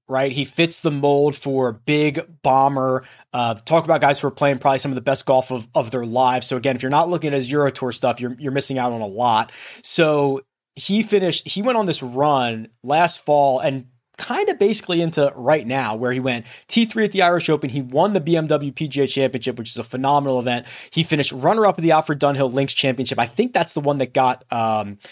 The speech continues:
shortened. Let me see that. Shortened by, yeah. So they only played that three rounds. So chance he could have won that and beaten Matt Fitzpatrick. Finished T fourteen in Dubai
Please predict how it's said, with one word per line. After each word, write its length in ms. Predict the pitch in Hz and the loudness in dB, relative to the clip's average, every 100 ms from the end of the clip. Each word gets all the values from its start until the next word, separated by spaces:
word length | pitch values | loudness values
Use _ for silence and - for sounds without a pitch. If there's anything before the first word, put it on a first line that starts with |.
| - | -16
shortened. 760 | - - - 160 208 233 247 - _ _ _ - | -4 0 2 2 2 0 -2 -12 _ _ _ -8
Let 80 | 139 | -4
me 60 | |
see 140 | - 117 | -2 -4
that. 140 | 110 | -6
Shortened 420 | - 160 190 220 | -4 -2 -2 0
by, 180 | 226 220 | 2 2
yeah. 200 | 175 123 | 2 0
So 140 | - 143 | 0 2
they 100 | 196 | 2
only 120 | 233 | 2
played 180 | 202 180 | 2 2
that 120 | 143 | 2
three 160 | 160 160 | 0 2
rounds. 280 | 156 190 | 4 2
So 60 | - | -2
chance 260 | - 233 185 | 0 0 0
he 60 | |
could 120 | 165 | -2
have 80 | 131 | 2
won 160 | 165 160 | 0 0
that 180 | 127 139 | -2 -2
and 100 | 131 | -2
beaten 240 | 156 139 | -4 -2
Matt 180 | 135 - | -6 -6
Fitzpatrick. 600 | 120 - 131 127 120 120 | -10 -2 -2 -2 -4 -8
Finished 560 | - - - 185 165 - | -14 -20 -4 -2 0 0
T 120 | 240 | 0
fourteen 420 | - 226 - 208 | 0 -2 0 0
in 80 | 170 | 0
Dubai 380 | 160 156 151 | 0 2 0